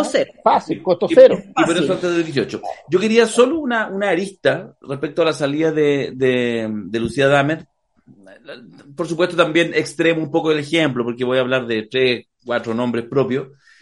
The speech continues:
Speaker 3: pero, em, yo creo que algo que de hecho ya pasó cuando se anuncia el cambio de gabinete y ya de alguna manera venía,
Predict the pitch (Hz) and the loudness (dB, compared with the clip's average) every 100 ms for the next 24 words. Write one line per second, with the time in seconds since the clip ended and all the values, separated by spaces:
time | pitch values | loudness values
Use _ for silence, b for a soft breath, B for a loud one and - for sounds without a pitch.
0 | b b _ 170 185 214 - 156 139 131 | b b _ 0 2 -2 -4 0 2 4
1 | 131 131 127 120 113 - b b - - | 2 0 0 0 -2 -10 b b -20 -20
2 | - - 135 156 180 160 165 180 170 135 | -20 -10 0 2 4 4 4 2 0 0
3 | 107 120 135 127 135 139 160 160 151 131 | 2 0 0 -2 -2 -4 -2 0 0 -2
4 | - 120 113 117 117 135 147 143 143 143 | -4 -6 -4 -4 -4 -2 -2 0 0 2
5 | 135 127 139 151 147 123 120 131 135 139 | 2 2 2 2 2 0 0 2 0 -2
6 | 135 135 135 139 151 123 131 | -2 0 0 0 0 -2 -4